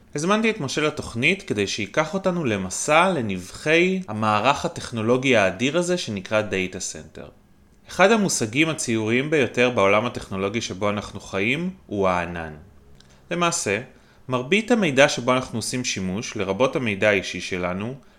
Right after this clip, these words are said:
לא נשמר ומאוחסן במחשב או בסמארטפון האישיים שלנו, אלא בענן. גם מרבית הפעולות שאנחנו מבצעים דרך האפליקציות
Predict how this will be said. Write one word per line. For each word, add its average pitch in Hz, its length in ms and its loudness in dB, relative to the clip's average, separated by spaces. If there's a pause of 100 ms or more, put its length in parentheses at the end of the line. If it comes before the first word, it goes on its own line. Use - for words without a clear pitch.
(120)
לא 185 120 4
נשמר 143 460 2
ומאוחסן 113 640 -2
במחשב 104 480 -2
או 110 100 0
בסמארטפון 104 640 -2
האישיים 104 460 -4
שלנו, 196 460 0 (380)
אלא 107 140 2
בענן. 92 540 -2 (1040)
גם 233 140 6
מרבית 220 320 2
הפעולות 160 460 2
שאנחנו 147 280 -4
מבצעים 117 460 -4
דרך 131 280 2
האפליקציות 113 960 0